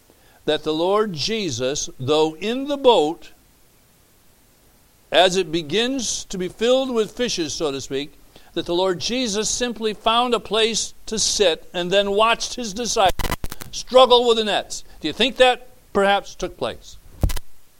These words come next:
Here's my,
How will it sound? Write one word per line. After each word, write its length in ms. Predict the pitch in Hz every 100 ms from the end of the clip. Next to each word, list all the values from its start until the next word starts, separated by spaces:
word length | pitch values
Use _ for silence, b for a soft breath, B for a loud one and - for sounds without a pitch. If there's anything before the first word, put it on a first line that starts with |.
| - - - _ _ - - - - - - - _ _ _ _ _ _ _ _ _ _ _ _ - - - - - - - - B B B B - -
Here's 240 | 254 190
my, 140 | 196